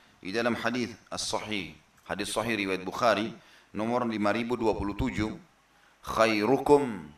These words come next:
man ta'allamal Qur'ana wa 'allamah." Sebaik-baik kalian, maksudnya sebaik-baik adalah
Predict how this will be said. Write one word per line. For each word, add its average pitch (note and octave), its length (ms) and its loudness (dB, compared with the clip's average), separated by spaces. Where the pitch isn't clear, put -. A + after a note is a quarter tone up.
man G2 280 0
ta'allamal G#2+ 840 4
Qur'ana F#2+ 1040 0
wa F2 240 6
'allamah." F#2+ 520 2
Sebaik-baik C#3 840 6
kalian, A2+ 560 6
maksudnya B2 360 -2
sebaik-baik G#2+ 520 2
adalah C3+ 400 2